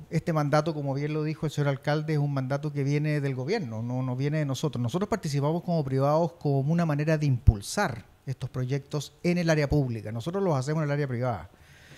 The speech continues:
Este proyecto cae en un contexto en que el cien por ciento de la inversión, repito, cien por ciento de la inversión es nuestra. La municipalidad no ha puesto nada. Tampoco estaba así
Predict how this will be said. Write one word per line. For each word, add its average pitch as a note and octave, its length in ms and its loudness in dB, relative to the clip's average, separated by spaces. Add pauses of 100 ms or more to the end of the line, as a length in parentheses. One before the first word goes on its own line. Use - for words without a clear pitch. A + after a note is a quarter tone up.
(1040)
Este G3+ 200 6
proyecto G#3 680 2
cae E3 220 2
en F#3 40 0
un F#3+ 80 -2
contexto F#3 480 -4
en E3+ 60 -4
que - 140 -4
el C#3+ 80 0
cien - 440 -2
por D#4 180 -4
ciento D4 360 -6
de C#4+ 60 -4
la C#4+ 40 -4
inversión, A#3 480 -2 (960)
repito, D3 340 -4 (460)
cien A#3 380 6
por A3+ 180 -4
ciento A#3 260 -6
de A#3 80 -4
la A3+ 60 -4
inversión A3 320 -6
es A3 80 -4
nuestra. A3 320 -6 (720)
La C3+ 120 -2
municipalidad C3+ 500 -2
no E3 80 0
ha D#3 40 -4
puesto E3+ 240 -2
nada. C#3+ 280 -2 (840)
Tampoco E3+ 400 -2
estaba A#3 420 0
así C#4 500 0